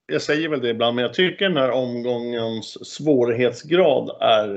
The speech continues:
rejält hög. Jag tycker det, det är sjukt öppna lopp, eh, det är svårlöst, men det gör det även mycket roligare, för att jag tror att det kan bli, eh, man kan bli bra belönad om man sätter sjuan imorgon faktiskt.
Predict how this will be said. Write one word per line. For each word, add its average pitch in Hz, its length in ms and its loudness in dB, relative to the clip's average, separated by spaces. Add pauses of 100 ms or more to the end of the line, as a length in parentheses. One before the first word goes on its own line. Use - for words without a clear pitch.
(240)
rejält 151 560 2
hög. 110 180 0
Jag 127 100 0
tycker 156 300 0
det, 131 300 2 (480)
det 131 100 0
är 131 60 4
sjukt 180 440 4
öppna 139 320 0
lopp, 135 480 0 (240)
eh, - 80 -12
det 123 380 2
är 127 40 4
svårlöst, 131 960 2 (340)
men 135 180 4
det 147 60 8
gör 180 200 8
det 151 100 10
även 135 220 2
mycket 135 260 0
roligare, 131 320 0
för 127 120 -6
att 123 100 -8
jag 123 160 -6
tror 143 280 -2
att 123 160 -6
det 123 100 -8
kan 123 340 -4
bli, 113 440 -2
eh, 104 600 -4
man 143 200 -2
kan 143 180 -2
bli 139 460 0 (340)
bra 165 600 6
belönad 185 520 4
om 127 80 2
man 131 140 0
sätter 131 240 -2
sjuan 143 360 -2
imorgon 101 180 -8
faktiskt. 98 400 -14